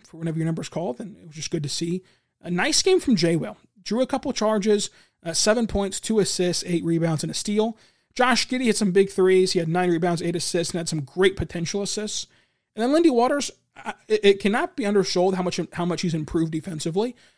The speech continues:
but it just feels like every single time there's a timely three and he's open, he misses. Uh, but, but, you know, he's a guy that shoots thirty-six percent from three, and so that's gonna happen every now and then. But Lindy Waters still did not play that many minutes in this one, but he got that steal on Kevin Durant,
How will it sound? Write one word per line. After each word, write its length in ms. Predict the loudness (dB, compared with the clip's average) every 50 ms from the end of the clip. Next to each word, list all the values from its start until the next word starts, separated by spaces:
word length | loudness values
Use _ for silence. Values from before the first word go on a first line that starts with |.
| _ _
but 80 | -4 -2
it 60 | 0
just 260 | 2 2 2 2 0
feels 260 | -2 2 2 2 4
like 160 | 4 0 0 0
every 240 | -4 2 4 4 4
single 260 | 4 2 -2 -2 -2
time 240 | -4 -4 -6 -4 -4
there's 140 | -4 -4 -6
a 40 | -8
timely 380 | -8 -8 -6 -4 -4 -4 -6
three 240 | -6 -6 -4 -4 -4
and 80 | -2 -4
he's 140 | -6 -4 -4
open, 260 | -6 -6 -6 -6 -4
he 80 | -4
misses. 440 | -4 -4 -4 -6 -6 -6 -6 -8 -10 _ _ _ _ _ _ _ _
Uh, 80 | -8
but, 140 | -6 -6 -6 -8 _ -6
but, 260 | -2 -2 -2 -2 _ _ _
you 120 | -12 -8
know, 100 | -6 -6
he's 120 | -4 -4 -4
a 40 |
guy 100 | -2 -2
that 80 | -2 -2
shoots 200 | -2 -4 -6 -2
thirty-six 340 | -2 -2 -2 -2 -4 -8 -10
percent 280 | _ -8 -8 -8 -6
from 120 | -6 -10 -8
three, 360 | -4 -4 -2 0 0 -2 -4 _ _ _ _ _ _ _
and 120 | -8 -6 -2
so 120 | -2 -2
that's 160 | -2 -2 -4
gonna 160 | -4 -4 -4
happen 340 | -2 -4 -6 -4 -2 -2 -2
every 140 | 0 -2 -2
now 200 | -4 -4 -4 -6
and 140 | -8 -8 -10
then. 220 | -10 -12 -14 -16 _ _ -12 _
But 180 | -4 -4 -4
Lindy 220 | -2 -2 -2 2 2
Waters 380 | 2 2 2 0 -2 -4 -8 -10 -8
still 500 | -8 -6 0 2 2 2 2 -2 -8 -10 _ _ _ _ _ _ _ _ _ -16 -14 -2
did 200 | -2 0 0 0
not 160 | -2 -2 -2
play 160 | 0 0 0
that 100 | 2 2
many 140 | 0 0 0
minutes 320 | -2 -2 -4 -6 -6 -4
in 80 | -4 -4
this 160 | -4 -4 -6
one, 180 | -4 -4 -4 -4 _
but 160 | -2 0 0
he 60 | 0
got 120 | -2 -2 -4
that 140 | -6 -8
steal 220 | -8 -6 -4 -2 -2
on 100 | -2 -2
Kevin 220 | -4 -4 -6 -4
Durant, 380 | -4 -4 -2 -2 -4 -4 -6